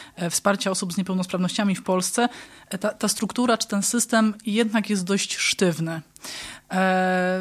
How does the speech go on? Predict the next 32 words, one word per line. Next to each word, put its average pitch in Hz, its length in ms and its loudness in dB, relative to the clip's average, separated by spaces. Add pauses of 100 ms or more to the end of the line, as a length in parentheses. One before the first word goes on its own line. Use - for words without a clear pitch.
(120)
mm, 185 560 -6
oczywiście 208 480 0
bardzo 202 380 2
wiele 196 220 0
się 196 120 -4
zmieniło, 202 560 4
jakby 185 280 0
spojrzeć 196 460 0
chociażby 190 480 -2
na 180 280 2
te 185 140 -2
ostatnie 196 400 0
dwadzieścia 185 460 0
lat 185 160 0
działalności 185 520 0
stowarzyszenia, 190 800 2 (220)
to 190 80 -4
sytuacja, 196 500 2
w - 40 -6
której 202 260 -2
zaczynaliśmy, 196 680 0
a 190 60 2
sytuacja, 190 440 -2
w - 40 -16
której 196 200 -4
jesteśmy 196 360 -4
teraz 220 360 2
jako 185 220 -4
organizacja 185 540 0
wsparciowa 190 540 0
czy - 100 -2
pomocowa, 185 640 2